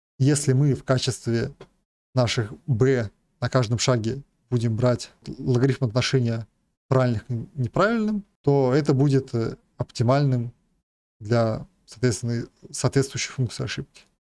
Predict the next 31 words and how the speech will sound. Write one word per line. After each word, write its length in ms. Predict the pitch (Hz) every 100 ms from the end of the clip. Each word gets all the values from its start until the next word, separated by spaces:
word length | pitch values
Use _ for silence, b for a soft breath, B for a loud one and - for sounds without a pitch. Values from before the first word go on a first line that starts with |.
| -
И 80 | 123
помимо 360 | 139 147 151
этого, 300 | 180 180 143
то, 120 | 135
что 180 | 135 -
мы 140 | 135 131
здесь 240 | 131 -
отказываемся 540 | 156 - 180 190 156
от 80 | -
классификации, 640 | - 123 - 185 196 -
получается, 540 | 139 123 117 143 139 -
что, 460 | - - 120 113 113 _ _ _
точнее, 220 | - 123
если 240 | 131 -
мы 100 | 135
учитываем, 420 | 139 - 139 120 110
что 200 | - 113
мы 120 | 113
можем 200 | 117 110
отказываться 340 | 107 117 -
от 60 | 107
классифика-, 400 | - - 170 208
от 160 | - -
классификации, 640 | - 113 - - 208 -
то 100 | 143
здесь 160 | 120 131
надо 120 | 131
брать 180 | 123 127
не 100 | 123
один 300 | 123 165 208
минус 360 | 170 156 143